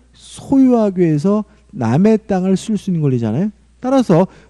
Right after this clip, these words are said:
법정 지상권을 취득하는 사람도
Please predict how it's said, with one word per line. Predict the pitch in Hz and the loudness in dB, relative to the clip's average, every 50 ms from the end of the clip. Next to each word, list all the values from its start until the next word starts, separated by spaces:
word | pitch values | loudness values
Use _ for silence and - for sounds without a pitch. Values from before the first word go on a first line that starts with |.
| _ _ | _ _
법정 | - - 160 185 190 - - 302 294 294 294 254 | -2 0 2 0 0 -2 -6 -8 -8 -6 -8 -10
지상권을 | - 208 196 180 220 220 220 202 - 226 233 233 214 | -10 -10 -6 -4 -4 -4 -4 -4 -4 -4 -4 -4 -4
취득하는 | - - - 269 214 277 262 - 240 226 214 220 208 | -6 -8 -10 -6 -4 -4 -4 -2 -2 -2 -2 0 0
사람도 | 185 180 165 160 147 135 127 131 120 110 127 | 0 0 -2 -2 -4 -4 -4 -4 -4 -6 -6